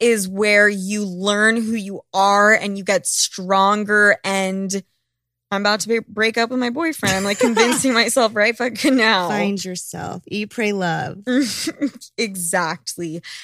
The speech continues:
Speaker 1: And you never know who's out there that will change your life. So how do you actually go about breaking up with this person?
Speaker 2: That's a lovely question.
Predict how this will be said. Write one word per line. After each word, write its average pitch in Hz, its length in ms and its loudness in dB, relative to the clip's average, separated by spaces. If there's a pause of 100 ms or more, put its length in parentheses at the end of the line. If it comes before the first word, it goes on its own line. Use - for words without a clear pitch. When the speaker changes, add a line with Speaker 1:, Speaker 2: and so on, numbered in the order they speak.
(160)
Speaker 1:
And 294 220 2
you 285 200 2
never 370 220 4
know 494 220 8
who's 370 300 0
out 240 280 2
there 311 320 4
that 240 180 2
will 226 80 2
change 214 300 -4
your 196 100 -6
life. 110 300 -6 (640)
So 320 600 4 (200)
how 285 380 4
do 302 60 -2
you 320 460 -2 (160)
actually 226 600 2
go 202 460 -2
about 190 920 -2 (360)
breaking 185 640 -6
up 156 160 -10
with - 100 -12
this - 180 -8
person? - 800 -12 (300)
Speaker 2:
That's 208 200 -12
a 220 60 -10
lovely 180 480 -8
question. 165 920 -10